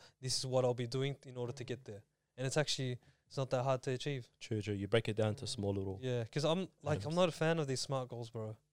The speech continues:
Speaker 2: Yeah, yeah.
Speaker 1: Like, sometimes you just look at it, it's like, "Oh, I don't know, man." Like, I feel like if you're not, if you don't have that smart goals, you feel like you're behind. Or
Speaker 2: True.
Speaker 1: you're not, you're not,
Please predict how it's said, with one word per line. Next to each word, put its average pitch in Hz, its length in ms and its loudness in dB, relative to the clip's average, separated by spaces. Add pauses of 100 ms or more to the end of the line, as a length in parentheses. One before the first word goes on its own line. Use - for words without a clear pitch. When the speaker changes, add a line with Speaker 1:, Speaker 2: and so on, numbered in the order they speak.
Speaker 2:
Yeah, 104 240 -2
yeah. 98 180 -6 (340)
Speaker 1:
Like, 123 120 -8
sometimes 156 380 0
you 143 40 -4
just 143 160 -4
look 151 140 -8
at 139 60 -4
it, 135 40 -4
it's - 140 -8
like, 120 180 -10
"Oh, 120 460 -14
I 127 100 -4
don't 147 100 2
know, 147 180 4
man." 139 200 4
Like, 131 160 2
I 131 80 0
feel 156 180 -2
like 143 220 4 (280)
if 143 160 -8
you're 151 80 0
not, 160 200 4 (140)
if 147 120 -10
you 147 60 2
don't 156 120 8
have 156 100 6
that 139 80 4
smart 139 260 2
goals, 131 280 2
you 123 40 -4
feel 139 140 0
like 127 160 2
you're 123 80 -2
behind. 120 400 -2 (180)
Or - 60 -12
Speaker 2:
True. - 160 0
Speaker 1:
you're 113 80 0
not, 117 120 -10 (460)
you're 127 100 -2
not, 120 180 -2